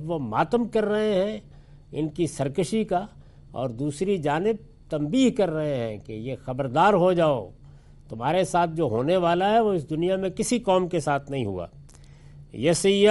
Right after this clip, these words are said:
یرمیا اور دوسرے تمام نبیوں کے صحائف اسی تنبیہ پر مشتمل ہیں۔ آخر میں سیدنا مسیح علیہ السلام نے یروشلم کی گلیوں میں اس کی منادی کی۔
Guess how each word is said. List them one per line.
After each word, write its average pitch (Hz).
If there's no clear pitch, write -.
یرمیا 175
اور 196
دوسرے 151
تمام 185
نبیوں 170
کے 156
صحائف 135
اسی 165
تنبیہ 170
پر 180
مشتمل 139
ہیں۔ 92
آخر 160
میں 214
سیدنا 175
مسیح 220
علیہ 185
السلام 147
نے 147
یروشلم 185
کی 160
گلیوں 220
میں 147
اس -
کی 139
منادی 123
کی۔ 87